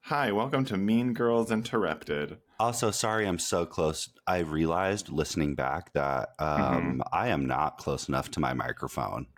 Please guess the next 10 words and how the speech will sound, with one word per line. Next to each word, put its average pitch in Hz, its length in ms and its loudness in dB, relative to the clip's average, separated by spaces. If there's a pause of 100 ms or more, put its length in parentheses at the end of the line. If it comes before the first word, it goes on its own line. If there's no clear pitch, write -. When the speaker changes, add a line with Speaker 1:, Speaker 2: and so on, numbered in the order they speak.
(140)
Speaker 2:
by 73 180 0
any 65 260 -4
means. 60 480 -8 (380)
Speaker 1:
Oh, 135 400 2 (720)
actually, 107 440 -2
as, 98 280 -2 (180)
as 95 240 -2
I 90 220 2
am 85 260 0
not 80 460 -2